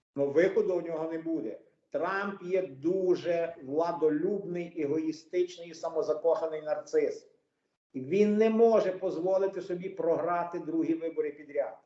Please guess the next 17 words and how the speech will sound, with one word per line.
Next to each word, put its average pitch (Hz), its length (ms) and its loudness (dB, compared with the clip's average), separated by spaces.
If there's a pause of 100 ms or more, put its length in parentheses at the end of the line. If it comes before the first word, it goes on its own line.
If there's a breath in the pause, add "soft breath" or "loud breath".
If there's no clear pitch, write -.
(440)
Бо 139 140 2
він 147 160 -2
програв 143 400 4
Байдену 147 380 -4
у 147 100 -8
двадцятому 147 580 -6
році. 92 320 -16 (640)
І 131 140 -2
коли 160 320 6
він 208 220 2
побачить, 170 720 -4
що - 160 -8
така, 156 600 -2 (100)
що - 140 -6
є 165 180 4
такий 165 380 -2
розклад, 156 580 0